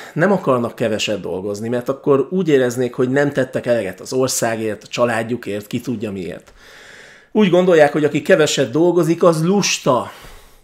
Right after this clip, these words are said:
Odáig meg végképp nem jutnak el ezek az emberek, hogy esetleg olyan munkát kéne csinálni, amit élveznek is. A munka nem azért van, hogy élvezd, dolgozni egyszerűen kell.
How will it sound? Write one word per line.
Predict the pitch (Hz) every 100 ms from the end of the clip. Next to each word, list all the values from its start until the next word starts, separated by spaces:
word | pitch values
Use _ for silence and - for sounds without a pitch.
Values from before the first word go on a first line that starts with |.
| _ _ - - - -
Odáig | 156 156 151
meg | 147 139
végképp | 135 170 170 139
nem | 131 120
jutnak | 120 120 120
el | 120
ezek | 110 117
az | 113
emberek, | 127 135 139 135
hogy | 135
esetleg | 131 - - 135
olyan | 160 151
munkát | 123 131 127 117
kéne | 127 117
csinálni, | 113 139 131 127
amit | 123 127 123
élveznek | 135 120 113 104 101 -
is. | - - - - -
A | 117
munka | 151 170 175
nem | 175 214
azért | 190 151 143
van, | 123 113
hogy | 110
élvezd, | 117 196 214 214 202 - - - - - - -
dolgozni | 165 180 160 151 143
egyszerűen | 147 147 139 123 117 -
kell. | 131 120 95